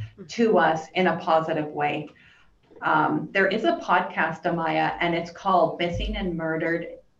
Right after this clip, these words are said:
in Canada. And it is about the Indigenous women who have gone missing in Canada. Um, I've listened to it on my Apple Podcast. I don't know if you listen to any of the podcasts, but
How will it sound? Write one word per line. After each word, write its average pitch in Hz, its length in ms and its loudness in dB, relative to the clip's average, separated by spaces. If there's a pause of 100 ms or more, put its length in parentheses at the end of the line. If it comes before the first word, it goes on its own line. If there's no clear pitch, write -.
(880)
in 175 200 0
Canada. - 640 -2 (1080)
And 170 140 0
it 165 200 -2
is 196 220 0
about 156 640 -2
the 160 100 -2
Indigenous 160 840 -2 (400)
women 165 400 0
who 151 180 -4
have 156 200 0
gone 151 500 0
missing 156 540 -4
in 156 200 0
Canada. 156 720 -2
Um, 156 440 -2 (640)
I've 170 240 4
listened 170 420 -2
to 160 160 -2
it 156 220 0
on 156 200 2
my 147 280 2
Apple 151 500 -2
Podcast. 151 500 0
I 151 80 0
don't 156 160 -6
know 156 180 -2
if 156 120 -8
you 151 160 -4
listen 151 300 -8
to 170 180 -4
any 165 180 -2
of 165 80 -6
the 175 180 -4
podcasts, 180 520 -4
but 156 220 -2